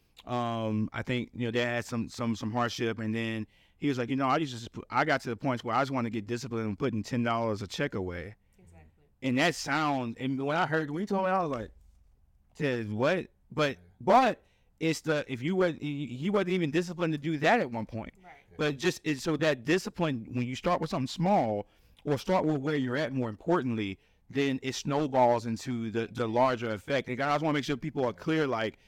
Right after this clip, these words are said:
Speaker 1: yeah, I think a lot of times when people hear people talk from you guys' vantage point,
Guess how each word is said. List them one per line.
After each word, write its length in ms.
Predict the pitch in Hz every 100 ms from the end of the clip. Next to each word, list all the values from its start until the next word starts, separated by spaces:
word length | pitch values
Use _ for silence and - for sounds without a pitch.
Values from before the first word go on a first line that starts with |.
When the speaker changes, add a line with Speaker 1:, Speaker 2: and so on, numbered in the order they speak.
| _ _ _ _ _
Speaker 1:
yeah, 220 | 143 143
I 40 | 131
think 160 | 160 135
a 20 |
lot 160 | 143
of 60 | 147
times 200 | 151 135
when 100 | 131
people 200 | 156 123
hear 200 | 120 147
people 320 | 135 139 120
talk 340 | 113 143 131 120
from 320 | - 131 120
you 180 | 107 120
guys' 380 | 131 123 113 98
vantage 340 | 120 135 117
point, 360 | - 110 107